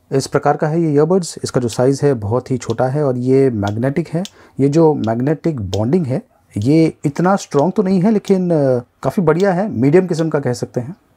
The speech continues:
और ये जो ईयरबड्स है, वायर के ज़रिए एक दूसरे से कनेक्टेड है। वैसे इसमें Bluetooth फ़ाइव पॉइंट ज़ीरो टेक्नोलॉजी का उपयोग किया गया है।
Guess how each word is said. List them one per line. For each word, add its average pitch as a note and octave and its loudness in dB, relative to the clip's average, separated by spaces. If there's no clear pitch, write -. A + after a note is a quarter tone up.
और C#3+ 2
ये D#3+ -2
जो D#3+ 0
ईयरबड्स F3+ 2
है, G#3 4
वायर C3+ 2
के D#3 0
ज़रिए B2+ 0
एक B2 0
दूसरे B2+ -2
से C#3 -2
कनेक्टेड G#2+ -4
है। G#2 -8
वैसे B2 0
इसमें C#3 -2
Bluetooth C3+ -2
फ़ाइव C#3+ 0
पॉइंट C#3 -2
ज़ीरो B2+ 2
टेक्नोलॉजी A#2 -2
का G#2+ -2
उपयोग G#2+ -4
किया G#2 -2
गया G2+ -4
है। D#3+ -4